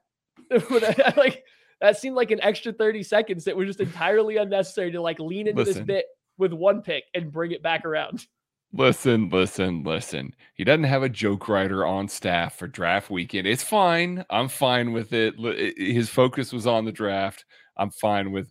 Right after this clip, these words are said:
Speaker 2: a, a
Speaker 1: <laughs>
Speaker 2: corny, you know, dad joke or something like that that he's gonna crack at George Karlaftis.
Speaker 1: Um, I, I thought, again, it was funny. They did, they showed, like, the Fan Fest stuff, if you remember that,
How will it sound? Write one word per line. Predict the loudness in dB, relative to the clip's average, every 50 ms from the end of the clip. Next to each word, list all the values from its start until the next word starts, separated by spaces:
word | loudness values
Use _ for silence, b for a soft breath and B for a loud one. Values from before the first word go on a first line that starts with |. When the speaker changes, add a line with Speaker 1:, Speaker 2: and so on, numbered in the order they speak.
| _ -6
Speaker 2:
a, | -6 -4 -2 -4
a | -4 -4
Speaker 1:
<laughs> |
Speaker 2:
corny, | -4 -8 -8 -6 -4 -4 -4 -4 -4 -4 -6 -6 -8 -10 -14 -20 _ _ _ _ -10
you | -8
know, | -6 -6 -6 -8 -8 -8 -4
dad | -2 0 0 0 0 -2 -6
joke | -8 -8 -8 -6 -8 -8 -10 -10
or | -12 -10
something | -8 -8 -10 -10 -10 -12 -10
like | -8 -8 -8 -8 -6
that | -6 -6 -6 -6 -8 -12
that | -14 -14
he's | -14 -14
gonna | -14 -16 -16 -14
crack | -12 -12 -10 -10 -12 -14 -18
at | -20
George | -20 -20 -20 -20 _ _ -14
Karlaftis. | -12 -12 -12 -14 -16 -20 _ _ _ _ _ _ _ _ _ _ _ _ _ _ _ -6
Speaker 1:
Um, | -4 -4 -2 -4 -4 -6 -10 -12 -12 -16 b b b b 4
I, | 4 4 4 2 -4 -14 _ _ _ 0
I | 0 2
thought, | 4 4 4 4 4
again, | 4 2 0 -2 -2 -2
it | -4
was | -4 -8 -8
funny. | -4 -4 -2 -2 -2 -4 -6
They | -6 -2 0 2 2 2 2 0
did, | -2 0 0 0 2 2
they | 2 0
showed, | 0 0 0 0 0 2 2
like, | 0 -2 -4
the | -6 -12
Fan | -8 -6 -4 -4 -4 -4
Fest | -2 -2 -2 -2 -4
stuff, | -4 -4 -4 -4 -4
if | -10 -10
you | -6 -6
remember | -4 -4 -4 -6 -6 -4
that, | -4 -4 -4 -4 -6 -8 -12